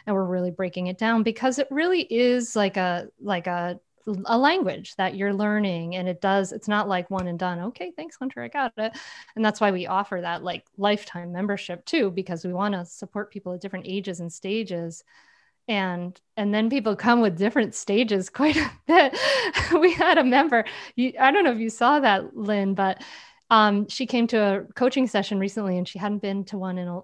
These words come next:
in a while. And she had been coming a lot, like, you know, like, uh, maybe, like, a year and a half or two years ago. And then her child now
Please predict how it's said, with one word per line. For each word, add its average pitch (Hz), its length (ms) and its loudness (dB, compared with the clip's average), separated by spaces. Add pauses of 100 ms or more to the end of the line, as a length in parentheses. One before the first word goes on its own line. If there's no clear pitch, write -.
in 208 100 -6
a 180 60 -4
while. 214 480 -4 (540)
And 196 200 -2
she 254 280 -2
had 220 180 0
been 202 400 -2
coming 208 440 0
a 190 100 -2
lot, 196 360 2
like, 180 320 -2 (120)
you 214 160 0
know, 180 180 -2
like, 175 280 -4 (180)
uh, - 60 -8 (440)
maybe, 190 300 -2
like, 170 160 -4
a 170 60 -8
year 190 260 -4
and 180 80 -4
a - 20 -8
half 220 340 -2
or 185 120 -6
two - 200 -6
years 214 240 -2
ago. 208 120 -6
And 202 240 0
then 202 220 0
her 190 180 -4
child 247 440 -4
now 190 340 -4